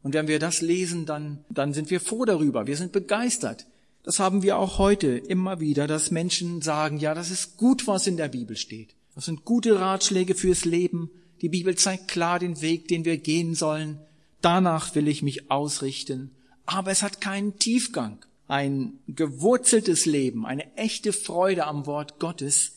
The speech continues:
sieht anders aus. Davon lesen wir im Psalm hundertneunzehn. Allein in einem einzigen Psalm lesen wir achtmal von der Freude. Da schreibt der Psalmist achtmal, dass er Freude am Wort Gottes hat.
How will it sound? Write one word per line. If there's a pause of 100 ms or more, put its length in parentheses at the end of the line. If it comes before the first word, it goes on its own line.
(160)
sieht
anders
aus. (600)
Davon
lesen
wir
im
Psalm
hundertneunzehn. (680)
Allein
in
einem (100)
einzigen
Psalm (360)
lesen
wir
achtmal
von
der
Freude. (680)
Da
schreibt
der
Psalmist
achtmal,
dass
er
Freude
am
Wort (180)
Gottes
hat.